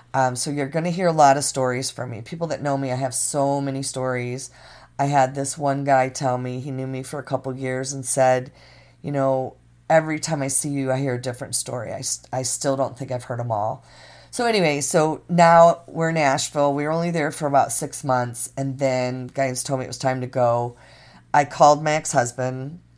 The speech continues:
and he was living in Charleston, South Carolina, and he said, "Well, I'll do anything to get the kids closer.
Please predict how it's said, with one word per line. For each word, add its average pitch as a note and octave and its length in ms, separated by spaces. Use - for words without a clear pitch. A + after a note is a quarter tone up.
and D3 160
he D#3 200
was D3 260
living C3+ 280
in C#3 80
Charleston, C#3 460
South C3+ 280
Carolina, E3 580
and C#3+ 180
he D3 140
said, C#3 340
"Well, C#3 360
I'll C#3+ 80
do D3 240
anything E3 380
to D3+ 80
get D3+ 140
the - 60
kids C#3+ 240
closer. C#3 840